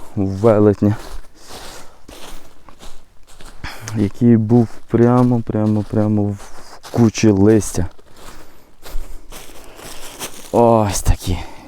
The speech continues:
Вигорнув оцю кучку і був ось так накритий.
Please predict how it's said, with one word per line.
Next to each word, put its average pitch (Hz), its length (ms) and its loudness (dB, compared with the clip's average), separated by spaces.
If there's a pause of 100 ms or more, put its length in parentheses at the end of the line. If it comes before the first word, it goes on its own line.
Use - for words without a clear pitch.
(180)
Вигорнув 101 600 4
оцю 101 400 2
кучку 120 480 2 (520)
і 104 40 -2
був 98 300 2
ось 95 180 2
так 120 260 0
накритий. 101 600 0